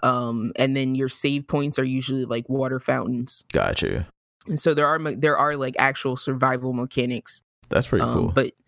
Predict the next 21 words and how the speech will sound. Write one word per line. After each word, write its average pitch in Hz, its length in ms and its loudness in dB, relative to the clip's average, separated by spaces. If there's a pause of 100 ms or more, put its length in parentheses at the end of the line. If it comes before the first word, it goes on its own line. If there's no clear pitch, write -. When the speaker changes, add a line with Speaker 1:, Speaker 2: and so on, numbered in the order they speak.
(180)
Speaker 1:
it's 143 160 0
more 180 180 4
about 156 240 0
the 127 100 0
exploration 131 680 -2
in 120 160 -2
the 120 100 -2
demo. 101 500 -4 (140)
Speaker 2:
It's 80 200 0
very 76 280 2
Japanese. - 640 -2 (460)
Speaker 1:
Yeah, 135 260 0
it's 185 240 2
super 160 320 0
Japanese, 139 680 0
and 127 360 -2
I 123 140 4
look 127 200 2
forward 127 360 -2
to 123 240 0
it. - 100 -8